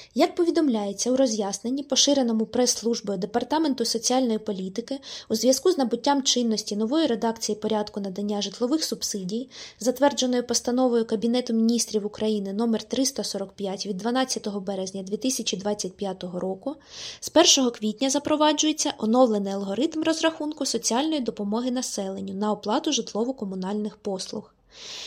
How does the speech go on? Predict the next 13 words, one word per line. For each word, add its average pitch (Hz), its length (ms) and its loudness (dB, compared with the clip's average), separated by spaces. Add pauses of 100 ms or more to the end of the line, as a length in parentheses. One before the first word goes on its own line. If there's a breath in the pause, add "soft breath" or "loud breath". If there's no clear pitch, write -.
(180 loud breath)
Відповідно 349 500 6
до 285 140 4
нового 311 340 4
порядку, 214 540 -2
ключовою 277 540 2
зміною 214 380 0
стане 262 440 -2
запровадження 311 680 2
багаторівневої 240 840 2
системи 277 500 -2
верифікації 302 840 0
даних 220 460 -2
одержувачів 190 760 -4